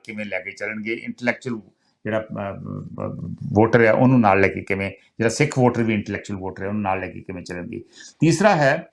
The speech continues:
ਇਸ ਪਾਰਟੀ ਦਾ ਏਜੰਡਾ ਕੀ ਹੋਊਗਾ, ਇਹਦੀ ਸੋਚ ਕੀ ਹੋਊਗੀ, ਇਹਦੀ ਆਈਡੀਓਲੋਜੀ ਕੀ, ਵਿਚਾਰਧਾਰਾ ਕੀ ਹੋਊਗੀ। ਅ, ਕਿਉਂਕਿ ਹੁਣ ਤੱਕ ਮੈਂ ਜਿਵੇਂ ਹੁਣੇ ਦੱਸਿਆ ਵਾ ਕਿ ਇਹਨਾਂ ਦਾ ਵੱਖਵਾਦ ਦਾ ਟੈਗ ਲੱਗਾ ਹੋਇਆ ਵਾ,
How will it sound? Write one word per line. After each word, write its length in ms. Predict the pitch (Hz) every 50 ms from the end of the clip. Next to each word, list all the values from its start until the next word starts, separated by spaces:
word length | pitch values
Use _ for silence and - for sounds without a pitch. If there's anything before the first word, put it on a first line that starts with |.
| _ _ _ -
ਇਸ 180 | 175 170 -
ਪਾਰਟੀ 260 | - 160 160 147 185
ਦਾ 120 | 190 196 175
ਏਜੰਡਾ 360 | 123 117 113 120 120 139 131
ਕੀ 200 | - - 113 -
ਹੋਊਗਾ, 300 | 85 82 82 80 73 71 _ _ _ _ _ _ _ _ _ _ _ _ _ -
ਇਹਦੀ 120 | 131 143
ਸੋਚ 320 | 143 - - 139 143 147 147
ਕੀ 160 | - - 151
ਹੋਊਗੀ, 380 | 120 98 90 85 85 - - - _ _ _ _ _ _ -
ਇਹਦੀ 160 | 143 143 160
ਆਈਡੀਓਲੋਜੀ 460 | 156 139 135 131 135 143 151 143 160 156
ਕੀ, 160 | 156 156 143
ਵਿਚਾਰਧਾਰਾ 680 | 113 117 110 107 104 139 139 151 147 147 143 117 107
ਕੀ 200 | 101 - 113 98
ਹੋਊਗੀ। 360 | 78 82 82 82 92 92 82 - _ _ _ _ _ _ _ _ _ _
ਅ, 220 | - 113 117 117 117
ਕਿਉਂਕਿ 560 | 117 - 160 160 160 175 170 175 170 170 - - 123
ਹੁਣ 140 | 131 135
ਤੱਕ 220 | 123 180 175 170 160
ਮੈਂ 100 | 160 151
ਜਿਵੇਂ 160 | 156 151 151
ਹੁਣੇ 200 | 127 123 131 143
ਦੱਸਿਆ 300 | 131 135 - - 147 147
ਵਾ 140 | 151 156 156
ਕਿ 100 | 147 151
ਇਹਨਾਂ 160 | 151 151 151
ਦਾ 120 | 151 151
ਵੱਖਵਾਦ 460 | 139 135 123 - - - 143 151 156 147
ਦਾ 80 | 151
ਟੈਗ 340 | 143 - - 131 123 127 127
ਲੱਗਾ 260 | 127 110 101 104 92
ਹੋਇਆ 260 | 90 87 87 - - -
ਵਾ, 60 | _